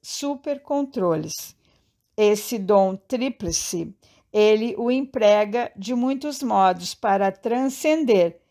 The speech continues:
e aparentemente para neutralizar mesmo as manifestações de forças e energias primárias,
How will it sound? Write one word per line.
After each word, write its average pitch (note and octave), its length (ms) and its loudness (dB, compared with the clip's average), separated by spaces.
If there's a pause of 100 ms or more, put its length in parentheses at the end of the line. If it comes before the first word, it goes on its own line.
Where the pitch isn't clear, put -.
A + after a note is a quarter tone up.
(280)
e A3 140 2
aparentemente G#3 1040 0
para G#3 400 2
neutralizar A#3+ 1200 2
mesmo G#3 680 0 (420)
as G#3+ 340 2
manifestações A#3+ 1500 0
de - 180 -14
forças B3 880 0 (400)
e B3+ 200 2
energias A#3+ 840 0
primárias, F3+ 1000 0